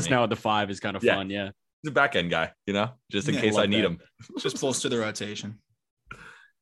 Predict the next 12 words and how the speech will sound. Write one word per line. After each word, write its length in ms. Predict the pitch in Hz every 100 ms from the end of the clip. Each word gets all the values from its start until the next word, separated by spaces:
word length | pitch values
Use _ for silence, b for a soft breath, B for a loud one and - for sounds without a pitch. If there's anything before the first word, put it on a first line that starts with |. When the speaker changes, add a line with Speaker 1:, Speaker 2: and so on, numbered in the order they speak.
| _ _ _ _
Speaker 2:
And 560 | 123 131 135 135 127 127 _ _
so 600 | - - 143 85 90 107 - _ _ _ _
I 200 | 117 143
have 220 | 151 123
a 40 |
first 360 | 101 127 123 -
base 260 | 117 110 -
and 180 | 98 85
D 140 | 101
H 220 | 90 - -
spot 380 | - 82 -
left. 420 | 85 73 - -